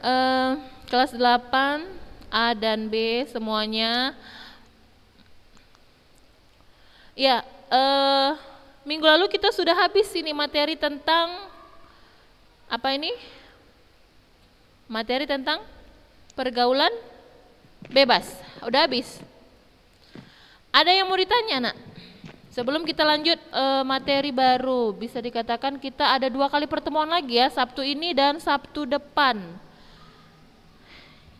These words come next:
Iya ya? Iya kan? Sabtu ini, Sabtu depan. Tanggal enam kita udah libur.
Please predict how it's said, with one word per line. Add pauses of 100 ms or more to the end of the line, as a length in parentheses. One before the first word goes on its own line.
(280)
Iya
ya? (640)
Iya
kan? (720)
Sabtu
ini,
Sabtu
depan. (1600)
Tanggal
enam
kita
udah
libur.